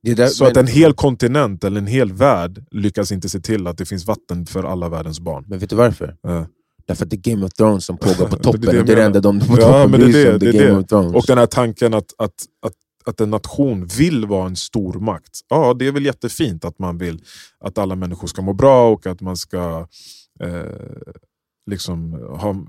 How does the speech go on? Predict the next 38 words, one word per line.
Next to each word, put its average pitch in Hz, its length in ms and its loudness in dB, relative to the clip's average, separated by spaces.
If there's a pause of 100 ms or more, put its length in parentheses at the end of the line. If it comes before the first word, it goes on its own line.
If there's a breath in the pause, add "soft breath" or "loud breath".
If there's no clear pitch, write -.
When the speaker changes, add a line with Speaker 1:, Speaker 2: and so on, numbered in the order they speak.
(180)
Speaker 2:
ett - 140 -10
rikt 101 320 -6
land. 98 380 -2
Men 104 200 -6
det 107 80 -2
betyder 135 480 0
ju 123 180 0
ingenting 131 720 -4
om 92 120 -4
du 101 80 0
inte 95 180 -6
vill 87 280 -6 (160)
dela 101 300 -2
med 120 280 0
dig 78 220 -10 (540)
av 92 300 -2 (140)
den 90 240 -6
rikedomen 87 600 -6
du 85 60 -12
har. 127 220 -8 (680)
Men 98 300 -2 (680)
det 107 160 0
är 104 40 4
det 104 60 2
enda 95 160 -2
sättet - 320 -4
att 90 100 -6
känna 113 220 -4
sig 107 160 -4
rik, 80 340 -10 (520)
att - 200 -12
titta - 200 -4
på - 120 -6
någon 95 140 -4
annan 143 280 -2
som 92 140 -6
är 87 60 -4
fattig. 90 400 -8